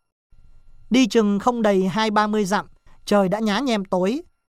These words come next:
Chợt họ lại nhìn thấy một tòa lâu đài điện các.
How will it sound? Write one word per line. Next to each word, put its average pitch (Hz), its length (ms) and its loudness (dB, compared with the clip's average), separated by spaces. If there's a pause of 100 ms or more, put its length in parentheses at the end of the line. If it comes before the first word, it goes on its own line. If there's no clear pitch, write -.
(160)
Chợt 214 280 2
họ - 180 -2
lại 202 140 -4
nhìn 196 220 2
thấy 196 180 -2
một 285 180 -6
tòa 185 160 0
lâu 214 220 2
đài 170 300 -2
điện 175 260 -2
các. 220 220 -2